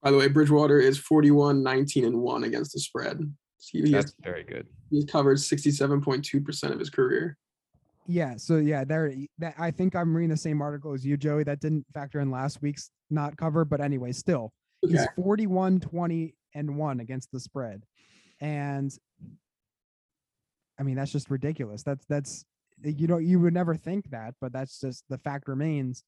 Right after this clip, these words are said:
Speaker 3: he covers spreads. And so far, when I've picked him this year, it hasn't really worked out. But I have to believe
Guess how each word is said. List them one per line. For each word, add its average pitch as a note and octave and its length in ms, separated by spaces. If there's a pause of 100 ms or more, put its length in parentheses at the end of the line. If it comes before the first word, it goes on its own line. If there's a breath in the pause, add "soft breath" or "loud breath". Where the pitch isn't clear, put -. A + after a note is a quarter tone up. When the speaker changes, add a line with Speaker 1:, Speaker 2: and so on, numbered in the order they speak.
(560)
Speaker 3:
he D3+ 80
covers C#3+ 380
spreads. A2+ 540 (440)
And C3+ 300 (260)
so E3+ 240
far, E3+ 280
when C#3 120
I've D#3 180
picked D#3+ 180
him F#3 100
this F3+ 200
year, F#3 140
it D#3 40
hasn't D3+ 260
really D3 180
worked D3+ 260
out. D#3 300 (560)
But C#3+ 180
I C3+ 80
have E3 300
to D#3+ 380
believe C3+ 760